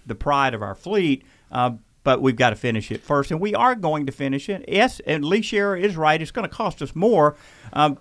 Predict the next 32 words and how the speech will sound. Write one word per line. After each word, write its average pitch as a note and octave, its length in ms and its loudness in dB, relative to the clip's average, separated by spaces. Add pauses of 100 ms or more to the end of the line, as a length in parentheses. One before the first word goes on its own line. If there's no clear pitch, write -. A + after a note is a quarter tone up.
but D3 260 6
we've F#3+ 240 2
already G#3 460 4
put - 400 10
forty C#4 300 2
percent D3 360 -4
of D#3+ 140 -2
it E3+ 100 -4
into A3 240 0
rate. G#2 360 -6
So, C3+ 340 0 (320)
uh, C#3 320 0
we'll D3 360 0
have F#3+ 440 4
another F#3+ 580 0
maybe D#3+ 420 0 (260)
two G#3 180 2
and G#3 100 2
a F3+ 60 2
half E3+ 260 0
percent E3+ 460 -4
come E3 220 -4
in D#3+ 200 -2
in C3 140 -2
twenty-two, F#3 800 -2
another D#3 560 0
two E3 220 -4
and D#3 80 -2
a D3 80 0
half D3 360 -2
in C#3 440 -2 (340)
twenty-three, D#3 920 0